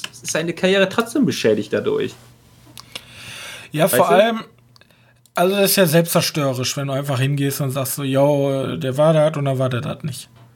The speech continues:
Speaker 2: So, da
Speaker 1: Ja.
Speaker 2: muss man ja, da muss man ja auch, keine Ahnung.
Speaker 1: Das ist schon
Speaker 2: Da wird ja auch
Speaker 1: schwierig.
Speaker 2: viel,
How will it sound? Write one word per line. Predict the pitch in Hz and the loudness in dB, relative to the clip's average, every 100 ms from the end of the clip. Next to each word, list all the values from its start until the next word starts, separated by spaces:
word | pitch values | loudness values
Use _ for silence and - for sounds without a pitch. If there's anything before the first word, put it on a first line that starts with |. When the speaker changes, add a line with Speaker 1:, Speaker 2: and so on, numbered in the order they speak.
| _ _ _ _ _ _ | _ _ _ _ _ _
Speaker 2:
So, | 135 | -4
da | 135 | 0
Speaker 1:
Ja. | 143 | 2
Speaker 2:
muss | 139 | 2
man | 190 170 | 2 2
ja, | 170 | 4
da | 160 | 4
muss | 165 165 | 2 0
man | 175 | -4
ja | 160 143 | -4 -6
auch, | 147 - | -8 -8
keine | - 113 - | -8 -8 -10
Ahnung. | 143 123 - - 180 _ _ _ _ _ _ _ _ _ _ | -16 -16 -16 -18 -20 _ _ _ _ _ _ _ _ _ _
Speaker 1:
Das | - | -6
ist | |
schon | 160 | -4
Speaker 2:
Da | 139 | 0
wird | 214 | 4
ja | 254 | 4
auch | - | 4
Speaker 1:
schwierig. | 226 | 4
Speaker 2:
viel, | 277 | 4